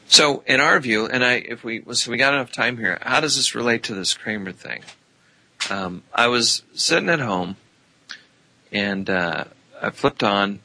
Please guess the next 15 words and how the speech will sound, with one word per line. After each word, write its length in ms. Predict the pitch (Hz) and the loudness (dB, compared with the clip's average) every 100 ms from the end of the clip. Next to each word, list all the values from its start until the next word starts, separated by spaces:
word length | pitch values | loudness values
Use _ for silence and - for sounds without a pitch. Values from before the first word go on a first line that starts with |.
| _ | _
you 140 | - 98 | -10 -6
know, 240 | 90 87 - - | -6 -8 -12 -4
C 220 | - 101 | -2 -2
N 100 | 101 | -2
B 60 | |
C 240 | 101 - 92 | -2 -2 -4
and 160 | 85 | -8
to 100 | - | -6
see, 420 | 92 - 107 98 92 | 0 0 0 0 2
I 40 | |
saw 260 | - 95 95 | 2 2 0
on 100 | 95 | -2
the 140 | 87 - | -6 -8
thing 240 | - 98 95 | -6 -4 -2
that 160 | 95 | -4